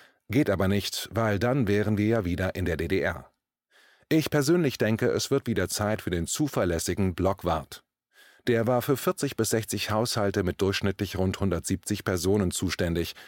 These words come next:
Blockleiter gab es während der N-S-Zeit nicht nur in den Städten,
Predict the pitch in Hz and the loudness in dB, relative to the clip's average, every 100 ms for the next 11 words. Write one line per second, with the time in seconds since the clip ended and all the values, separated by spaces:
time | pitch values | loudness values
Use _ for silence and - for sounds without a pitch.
0 | - _ _ 101 101 - 107 110 131 127 | -20 _ _ 0 0 2 2 2 0 0
1 | 127 101 - 92 101 104 92 82 90 - | 0 -2 -2 2 2 2 0 0 -2 -2
2 | 90 - - 87 92 101 - 90 80 78 | -2 -2 -2 -2 0 -2 0 0 0 -2
3 | - 98 98 104 | 0 0 0 0